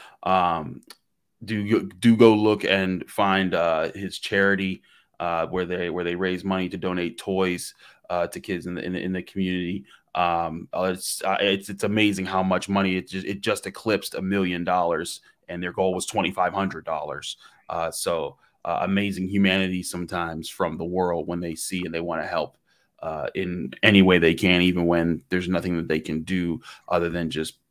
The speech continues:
put out the good thoughts and prayers for DeMar Hamlin.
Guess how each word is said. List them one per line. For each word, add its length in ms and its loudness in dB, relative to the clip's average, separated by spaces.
put 160 2
out 280 2
the 80 -4
good 220 0
thoughts 340 4
and 120 -6
prayers 360 -2
for 500 2
DeMar 240 2
Hamlin. 460 -2